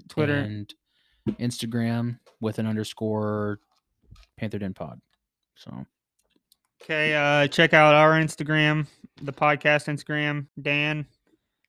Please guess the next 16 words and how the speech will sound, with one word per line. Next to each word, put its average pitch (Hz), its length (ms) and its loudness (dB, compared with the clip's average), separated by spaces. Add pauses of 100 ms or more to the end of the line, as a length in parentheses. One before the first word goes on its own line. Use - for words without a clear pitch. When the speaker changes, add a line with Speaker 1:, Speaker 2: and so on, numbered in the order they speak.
Speaker 1:
has 143 180 -4
been, 143 300 2
uh, 127 280 -4 (1800)
running 143 360 -2
that. 139 480 -4 (920)
Uh, 85 600 -16
we 156 140 -6
have 160 120 -4
four 170 240 -2
likes 165 420 -4
on 139 240 -6
our 143 160 -6
recent 143 320 -8
post, 147 380 -8
so - 180 -10
that's 131 220 -10